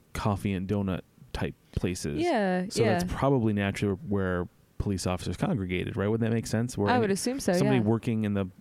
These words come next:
Speaker 1: public like that would ha-, would, that had to be out and about.
Speaker 2: Need to stay up late, so you,
Speaker 1: Right.
Speaker 2: you grab a quick cup of coffee, maybe a little snack, which
Speaker 1: Yep.
Speaker 2: happens to be a
Speaker 1: Like a
Speaker 2: fried
Speaker 1: sh-,
Speaker 2: delicious goodness.
Speaker 1: sugary treat, you know? I think that
Speaker 2: Yeah.
Speaker 1: I'm, I'm guessing that's where that comes from.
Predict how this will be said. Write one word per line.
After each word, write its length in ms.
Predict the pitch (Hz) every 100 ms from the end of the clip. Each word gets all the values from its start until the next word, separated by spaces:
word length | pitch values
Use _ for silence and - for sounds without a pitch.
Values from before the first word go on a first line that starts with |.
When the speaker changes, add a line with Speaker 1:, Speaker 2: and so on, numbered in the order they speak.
| -
Speaker 1:
public 360 | - 107 110 107
like 140 | 113
that 260 | 110 113 107
would 180 | 98 90
ha-, 140 | 87
would, 240 | - 101 95
that 180 | 95 92
had 280 | 92 95
to 60 | 95
be 340 | 92 95 95 -
out 140 | 101 95
and 80 |
about. 380 | 101 92 92 98 - - - -
Speaker 2:
Need 240 | 196 190 185
to 40 |
stay 280 | 180 - 180
up 180 | 175 180
late, 380 | 185 185 185 -
so 140 | -
you, 160 | 180 180
Speaker 1:
Right. 260 | - -
Speaker 2:
you 180 | - 180
grab 320 | 175 180 165
a 220 | 170 165 165
quick 220 | - -
cup 180 | 185 185
of 100 | 156
coffee, 440 | - 180 185 196
maybe 220 | 190 175 170
a 60 |
little 160 | 170 165
snack, 440 | - 175 165 196
which 120 | 190
Speaker 1:
Yep. 80 | -
Speaker 2:
happens 260 | 165 190 185
to 80 | 185
be 300 | 190 190 185
a 60 | 180
Speaker 1:
Like 80 |
a 60 | 98
Speaker 2:
fried 280 | - 156 170
Speaker 1:
sh-, 20 |
Speaker 2:
delicious 400 | 180 185 - 220
goodness. 420 | - 262 190 156
Speaker 1:
sugary 420 | - - 101 104 107
treat, 460 | - 110 131 -
you 60 | 123
know? 120 | 113
I 80 | 117
think 160 | 185 220
that 60 |
Speaker 2:
Yeah. 220 | 226 185 175
Speaker 1:
I'm, 160 | 165 170
I'm 140 | 170
guessing 460 | 127 143 139 156 131
that's 240 | 107 95
where 60 | 104
that 160 | 92
comes 280 | - 95 98
from. 320 | - 123 123